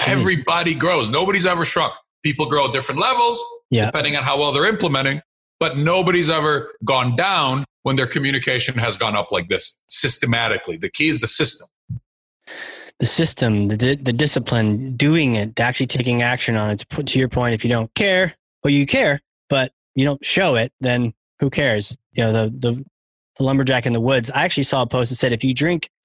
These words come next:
Speaker 1: thirty beers in the woods, did it actually happen?" You know, if no one was there. I don't know.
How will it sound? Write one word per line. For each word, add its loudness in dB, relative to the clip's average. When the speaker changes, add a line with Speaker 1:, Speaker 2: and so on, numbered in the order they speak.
Speaker 1:
thirty 2
beers 2
in 2
the 0
woods, 0
did 2
it 2
actually 0
happen?" -2
You 0
know, 2
if -2
no 0
one 2
was 0
there. 2
I -2
don't 2
know. 2